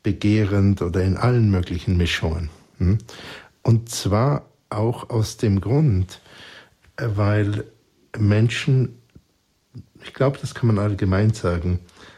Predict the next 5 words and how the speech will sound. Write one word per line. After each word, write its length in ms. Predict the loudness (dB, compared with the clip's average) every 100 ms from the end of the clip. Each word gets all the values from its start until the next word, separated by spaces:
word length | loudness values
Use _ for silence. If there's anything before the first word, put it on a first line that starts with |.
| _ _ _ _ _ _ -4
ähm, 400 | 0 2 2 -2 -10 _ _ _ _ _ _ _ _ _ -20 _
zur 320 | -8 0 0 0
Größe 540 | -2 -2 -2 -2 -2
berufen 580 | 0 0 0 -2 0 -2
sind. 480 | -2 -6 -6 -12